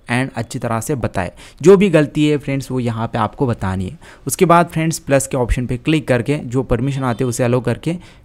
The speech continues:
फिर से प्लस के ऊपर क्लिक करके फ्रेंड्स प्रॉब्लम का स्क्रीनशॉट यहाँ पे आपको ऐड करना है। तो प्रॉब्लम का स्क्रीनशॉट मैंने यहाँ पे ऐड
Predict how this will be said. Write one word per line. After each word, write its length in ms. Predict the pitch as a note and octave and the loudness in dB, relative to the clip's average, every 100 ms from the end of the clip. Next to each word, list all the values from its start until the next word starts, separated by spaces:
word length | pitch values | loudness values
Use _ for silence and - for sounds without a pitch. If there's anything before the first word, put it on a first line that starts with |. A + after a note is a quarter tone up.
| - | 0
फिर 180 | F#3 | 2
से 140 | F3+ G3 | 4 0
प्लस 280 | E3 D3+ - | 2 0 2
के 100 | D3+ | -2
ऊपर 240 | B2 C3+ | 0 -2
क्लिक 240 | A#2+ C3 | -2 -4
करके 240 | - A#2 B2+ | -2 -4 -4
फ्रेंड्स 340 | B2 D3 D#3+ | -4 -4 -4
प्रॉब्लम 400 | - C#3 A#2+ A#2 | -8 -4 -2 -2
का 120 | A#2+ | -2
स्क्रीनशॉट 560 | D3 - C3 B2 D3+ C3+ | -6 -4 -4 -2 -2 -2
यहाँ 160 | G#2+ G#2+ | -4 -2
पे 100 | C3+ | 0
आपको 320 | A2+ - A#2 | 0 -2 -4
ऐड 280 | - G2+ G2+ | -2 -4 -4
करना 280 | F#2+ F#2 | -6 -6
है। 100 | F2 F2 - - - - - | -8 -10 -18 -20 -20 -16 -10
तो 80 | B2 | -4
प्रॉब्लम 360 | C3 B2 D3 | 0 2 2
का 120 | D3+ | -2
स्क्रीनशॉट 500 | D#3+ - C3+ C#3+ D3+ | -4 -2 -2 0 0
मैंने 140 | D3 C#3+ | 0 -2
यहाँ 200 | C3 A#2+ | -2 -2
पे 80 | D#3+ | -4
ऐड 380 | - A2 C#3 | -4 -4 -4